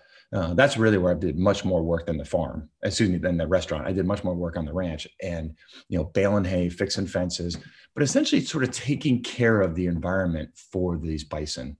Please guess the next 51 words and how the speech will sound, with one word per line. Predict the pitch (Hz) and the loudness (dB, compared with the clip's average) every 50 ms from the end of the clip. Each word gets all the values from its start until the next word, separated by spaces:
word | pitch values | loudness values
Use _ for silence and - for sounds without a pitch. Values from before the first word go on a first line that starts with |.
| _ | _
We | - 127 127 | -4 0 2
had | 127 123 123 104 | 2 2 2 0
on | 80 92 98 | -2 -2 -2
average | 95 98 98 92 98 90 85 | -4 -4 -4 -4 -4 -4 -4
about | - 90 85 - | -4 -6 -6 -4
forty | - 92 90 90 87 | -4 -4 -2 -2 -2
or | 87 | -4
fifty | - - 87 87 - 85 | -4 -6 -6 -6 -6 -8
head. | 78 76 78 80 78 - - - - | -6 -4 -6 -6 -6 -8 -8 -10 -8
At | - | -6
one | 87 92 85 | -4 -4 -4
point | - 85 78 80 | -4 -4 -4 -4
we | 80 | -6
had | 78 - | -8 -8
eighty. | - 80 80 78 78 76 73 _ _ _ _ _ - - - - - - - _ _ | -6 -6 -4 -4 -4 -6 -8 _ _ _ _ _ -20 -20 -20 -20 -20 -20 -20 _ _
And, | - 113 101 98 92 90 | -2 -2 0 0 2 2
um, | 90 87 85 85 82 82 80 - _ _ _ _ _ _ _ _ _ _ _ _ - | 2 2 2 2 2 0 -2 -4 _ _ _ _ _ _ _ _ _ _ _ _ -6
I | - | -6
hated | 113 104 92 113 110 90 85 78 | -6 -4 -2 0 0 0 0 -4
slaughter | - - 76 71 73 69 | -6 -6 -6 -6 -6 -8
day. | - - - - _ _ _ _ _ - | -10 -12 -14 -18 _ _ _ _ _ 4
That | 113 113 | 4 4
was | 113 104 80 | 4 2 0
the | 92 | -2
worst | 82 82 80 78 - | -4 -4 -6 -6 -4
day | 82 78 76 | -6 -6 -4
of | 69 | -4
the | - | -4
year. | 92 98 95 - - - _ - | -4 -4 -4 -6 -12 -20 _ -2
Three | - 120 | 0 2
hundred | 113 113 104 | 4 4 2
sixty-four | - 107 92 - 95 - 98 92 | 0 -2 -2 -4 -4 -2 -2 -2
days | 87 90 87 80 | -2 -2 -2 0
a | 95 | 2
year, | 110 120 92 | 2 2 2
I'm | 80 80 | 0 -2
taking | - 92 - 92 82 | -4 -4 -4 -4 -6
care | - - 90 85 | -4 -4 -4 -4
of | 82 | -4
these | 82 78 87 | -4 -4 -2
animals, | 87 90 90 87 85 80 | -2 0 0 -2 -4 -4
providing, | - 80 78 82 78 82 85 85 82 82 82 82 - - - - - - | -8 -10 -8 -6 -6 -4 -4 -4 -4 -4 -6 -6 -12 -20 -20 -16 -8 -4
you | 98 87 | -2 0
know, | 80 80 | 0 -2
pr-, | 76 - - - - 101 | -4 -6 -8 -6 -6 -6
pr-, | 76 - - 87 - - - - | -6 -6 -10 -12 -12 -14 -10 -6
you | 90 | -4
know, | 78 78 | -4 -2
ensuring | 85 90 - - - 135 127 110 101 | -2 -4 -2 2 4 6 6 6 4
that | 95 85 85 | 2 -2 -2
they're | 95 87 85 82 82 80 80 - | -2 -2 0 0 -2 -2 -4 -2